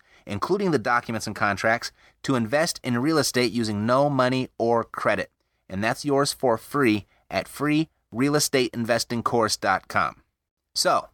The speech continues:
did you do your homework? If not, go back and listen to episode three, please.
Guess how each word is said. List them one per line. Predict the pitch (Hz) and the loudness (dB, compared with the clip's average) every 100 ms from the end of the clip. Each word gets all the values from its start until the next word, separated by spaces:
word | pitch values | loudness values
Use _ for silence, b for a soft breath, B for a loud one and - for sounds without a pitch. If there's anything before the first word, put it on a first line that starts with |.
| _ - | _ 0
did | 131 | 2
you | |
do | 147 | 2
your | 175 180 | 2 2
homework? | 156 104 - - _ _ _ _ _ - | 2 0 -2 -14 _ _ _ _ _ -2
If | 123 131 | 0 2
not, | 165 202 131 - - _ _ 92 | 2 2 0 -6 -20 _ _ -2
go | 120 185 | 2 2
back | 190 185 110 - - _ - | 2 0 0 -6 -20 _ -8
and | - 95 | -4 0
listen | 110 139 180 | 0 2 0
to | 160 131 | 0 0
episode | 143 165 - 147 135 | 0 0 0 0 -2
three, | 151 151 147 143 _ - | -2 0 0 -2 _ -10
please. | - 147 139 107 82 - | -2 2 4 2 0 -4